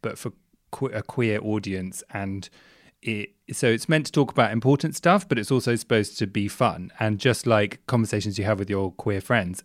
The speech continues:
and that is what I feel like Alan was so brilliant at. We just had a laugh. We had a week where we just sat down and chatted to people and had fun, and then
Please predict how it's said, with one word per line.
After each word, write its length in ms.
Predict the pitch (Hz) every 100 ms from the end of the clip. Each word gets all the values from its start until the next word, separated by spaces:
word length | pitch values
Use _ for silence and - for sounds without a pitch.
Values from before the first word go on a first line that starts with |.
| _
and 220 | 107 98
that 260 | 123 120 -
is 140 | 98
what 300 | 101 98 101 _ _
I 240 | 113 98
feel 320 | 98 - 113 101
like 220 | 98 -
Alan 480 | 107 104 98 92 92 - - _ _ _ -
was 260 | 104 101
so 760 | - - 107 104 101 98 95 - _
brilliant 500 | 143 165 170 135 101
at. 240 | 92 90
We 80 | 113
just 160 | 151 180
had 120 | 202
a 40 |
laugh. 380 | 147 160 185 -
We 80 | 139
had 80 | 151
a 60 |
week 260 | 151 185 -
where 100 | 139
we 120 | 120
just 140 | 120
sat 140 | - 123
down 140 | 123
and 100 | 101
chatted 360 | - 127 135 123
to 60 |
people 340 | - 101 - 95
and 100 | 92
had 160 | 101
fun, 320 | - 107 117 160
and 100 | 123
then 200 | 113